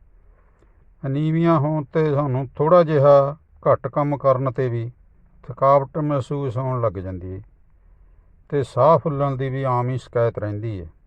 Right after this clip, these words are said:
ਚਮੜੀ ਦੇ ਵਿੱਚ ਪੀਲਾਪਣ ਆ ਜਾਂਦਾ ਜੀ, ਅੱਖਾਂ ਦੇ ਵਿੱਚ ਵੀ ਪੀਲਾਪਣ ਹੋ ਜਾਂਦਾ, ਭੁੱਖ ਨਾ ਲੱਗਣਾ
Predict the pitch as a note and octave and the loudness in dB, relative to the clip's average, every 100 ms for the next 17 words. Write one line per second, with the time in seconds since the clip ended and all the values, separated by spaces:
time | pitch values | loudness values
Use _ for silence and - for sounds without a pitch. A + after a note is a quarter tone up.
0 | _ _ _ _ _ _ _ _ _ _ | _ _ _ _ _ _ _ _ _ _
1 | _ _ _ _ - C3+ C#3+ D3+ D3+ D3+ | _ _ _ _ -4 -2 -2 -4 -2 -2
2 | D3 C3+ - C#3+ C#3 - _ - _ _ | -2 -6 -6 -6 -6 -12 _ -20 _ _
3 | - _ _ _ _ B2+ C3 C#3+ C3 C#3 | -20 _ _ _ _ -8 2 2 2 0
4 | C3+ C3+ C3+ C3 C3 B2+ B2+ B2+ - - | 2 2 0 0 0 0 -2 -10 -16 -20
5 | - - - - - - - - - - | -20 -20 -20 -20 -20 -20 -20 -20 -12 -4
6 | A2+ - C3+ C3 C3+ B2+ A#2+ B2 B2+ A#2+ | -4 -2 -2 0 0 -2 -6 -8 -10 -8
7 | B2 A#2+ B2 A#2+ - - - - _ _ | -6 0 0 -2 -8 -20 -20 -20 _ _
8 | _ - B2 A#2+ A#2+ A#2+ A#2+ A2+ A#2+ B2 | _ -6 -4 -2 -2 -4 -6 -6 -6 -10
9 | - _ _ - - D#3 - C#3+ A#2+ A#2 | -18 _ _ -8 -4 -4 -4 -2 0 0
10 | A#2 G#2 A#2 A#2+ A#2+ | 0 -2 -4 -4 -6